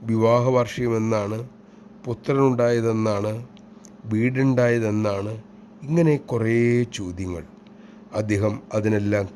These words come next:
കൃത്യമായി ഉത്തരവും നൽകി. ഉത്തരമെല്ലാം കേട്ടുകഴിഞ്ഞപ്പോൾ ഭഗവാൻ ചോദിച്ചു, "ഇക്കാര്യങ്ങളൊക്കെ തലയിൽ കുത്തി നിറച്ചിരിക്കുന്ന നിനക്ക് ഞാൻ എങ്ങനെയാണ് മോക്ഷം നൽകുക?"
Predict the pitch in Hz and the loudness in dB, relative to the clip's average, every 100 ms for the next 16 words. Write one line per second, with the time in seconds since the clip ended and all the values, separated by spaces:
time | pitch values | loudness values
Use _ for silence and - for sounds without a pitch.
0 | - 98 117 101 95 98 98 - 104 101 | -8 -2 0 0 -2 -4 -10 -6 -2 -2
1 | 98 87 82 78 - - - - - - | -2 -4 -6 -10 -16 -20 -20 -20 -20 -20
2 | - 127 147 156 139 127 123 110 98 131 | -8 -4 4 4 4 2 2 0 -4 -2
3 | 120 107 104 104 98 - - - - 98 | -2 -2 -6 -8 -12 -16 -20 -20 -8 -2
4 | 104 113 107 95 92 95 - 92 - - | 2 2 2 -2 -6 -8 -10 -12 -16 -20
5 | _ _ _ - - 131 - 165 147 139 | _ _ _ -10 -6 -6 0 4 4 2
6 | 139 139 131 - 131 131 - 117 113 123 | 0 2 0 0 -4 -4 -2 -2 0 0
7 | 127 127 - 120 - 160 139 127 123 123 | -2 -6 -6 -8 -4 -2 0 0 -2 -2
8 | 110 - 120 110 110 101 104 - 113 92 | -2 0 0 2 2 2 0 0 -4 -4
9 | - - - - 117 117 127 127 113 117 | -10 -20 -20 -8 0 4 4 4 4 2
10 | 160 196 113 98 98 101 92 87 - 135 | 4 4 4 0 -2 -4 -6 -6 -4 -2
11 | 110 101 98 101 98 95 | -2 -4 -6 -4 -4 -6